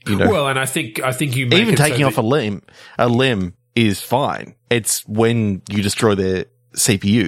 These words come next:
Speaker 1: Us that,
Speaker 2: Well, and
Speaker 1: like
Speaker 2: what could be interesting is, is you could almost have a bit of back and forth, 'cause if you really build into the gameplay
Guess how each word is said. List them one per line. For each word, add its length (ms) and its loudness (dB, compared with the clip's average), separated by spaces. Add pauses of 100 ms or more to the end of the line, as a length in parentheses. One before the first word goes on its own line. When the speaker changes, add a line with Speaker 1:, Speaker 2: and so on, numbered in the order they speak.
(100)
Speaker 1:
Us 160 -12
that, 240 0 (420)
Speaker 2:
Well, 200 0
and 80 0
Speaker 1:
like 180 0
Speaker 2:
what 40 -16
could 140 -4
be 140 -4
interesting 420 -4
is, 360 -6
is 240 -4
you 200 -4
could 180 -4
almost 240 -4
have 120 -2
a 60 -4
bit 140 -4
of 80 -6
back 180 -4
and 100 -10
forth, 300 -4
'cause 180 -2
if 140 -4
you 300 -4
really 300 -2
build 240 -4
into 140 -8
the 80 -8
gameplay 640 -4